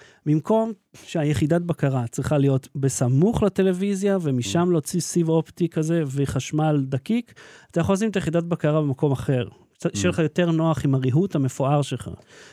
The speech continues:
Speaker 1: זה סדרת סיגנצ'ר, שהיא היקרה ביותר.
Speaker 2: Mm-hmm.
Speaker 1: אז זה, כאילו, אתה יודע, מי שיש לו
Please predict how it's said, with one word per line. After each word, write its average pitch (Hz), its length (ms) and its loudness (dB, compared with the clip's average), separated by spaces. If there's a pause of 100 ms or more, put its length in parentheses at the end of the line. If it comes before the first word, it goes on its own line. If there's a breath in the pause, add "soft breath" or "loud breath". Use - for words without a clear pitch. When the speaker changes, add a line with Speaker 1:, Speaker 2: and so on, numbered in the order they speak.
(100)
Speaker 1:
זה 156 80 0
סדרת 165 360 0
סיגנצ'ר, 185 720 0
שהיא 139 220 -2
היקרה 127 560 0
ביותר. 143 380 0 (160)
Speaker 2:
Mm-hmm. 92 220 -4 (300)
Speaker 1:
אז 131 280 -4
זה, 143 100 0
כאילו, 226 240 -4
אתה 370 100 -2
יודע, 226 100 0
מי 254 60 0
שיש 311 240 0
לו 294 200 2